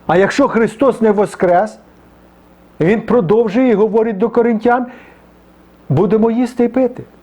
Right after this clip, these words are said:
бо ми взавтра вмрем". Тоді нема чого дивуватися, бачачи оце покоління, що застосовує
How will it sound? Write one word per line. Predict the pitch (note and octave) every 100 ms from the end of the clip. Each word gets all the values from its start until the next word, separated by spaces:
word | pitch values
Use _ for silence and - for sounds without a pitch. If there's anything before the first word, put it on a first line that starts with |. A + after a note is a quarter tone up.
| - _ _ -
бо | C#3 G#3
ми | B3
взавтра | E3 G3 A3+ A3 B3
вмрем". | A#3+ C4+ C#4+ A3 A2+ - _ _ - - _ _ _
Тоді | - D3 E3 F3 - - _ _ _ - _ - _ _
нема | D#3 D#3+ G#3
чого | G#3 F#3
дивуватися, | A#2+ G3 G3 G3 A3+ C#4+ D4+ E3 - - B2 B2 - - - _ _ _ _ _ A#2+
бачачи | F3 G#3+ G#3+ - G#3+ E3 - - - _ _
оце | A3 F#3 - B3+
покоління, | - A3 G#3 - F#3+ F3 F#3+ G#3+ C4+ C4 - -
що | - A#3 F#3
застосовує | C#3 A3 - A#3 - C4 A#3+ A3+ A3